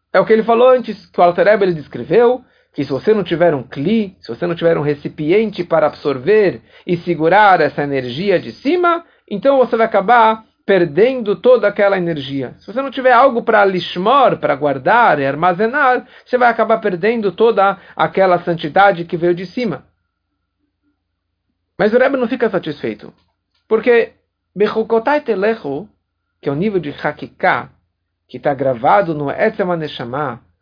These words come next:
é a conexão com Atzmut Oren Sof, com a essência da luz infinita de Hashem, e já é o nível máximo.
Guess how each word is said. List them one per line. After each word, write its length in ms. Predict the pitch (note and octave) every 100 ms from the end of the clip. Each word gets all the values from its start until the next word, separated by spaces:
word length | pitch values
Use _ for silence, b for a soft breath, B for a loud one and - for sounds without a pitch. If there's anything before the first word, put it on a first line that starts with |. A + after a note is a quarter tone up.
| _ _ _ -
é 60 | D#3
a 60 |
conexão 560 | D3+ D#3+ D3 - G3 G#3
com 200 | - E3+
Atzmut 560 | D3 - D#3+ F#3 C4
Oren 280 | - F#3 E3+
Sof, 340 | D3 F3 D3+ C#3
com 100 | D#3+
a 80 |
essência 600 | D3+ C#3+ - C4+ C4 B3
da 180 | G#3+ F3+
luz 260 | F#3 A3+ G#3+
infinita 540 | G3+ F#3 F#3 A3+ G#3+
de 80 | F3+
Hashem, 560 | D#3+ - G#3 F#3 F3 - _ _ _ _ _ _ _ _ _ _ _ -
e 100 | G3
já 160 | A#3
é 200 | B3 C#4+
o 80 | C#4
nível 260 | C#4+ C#4 C4
máximo. 580 | D#4+ E4 - E3 B2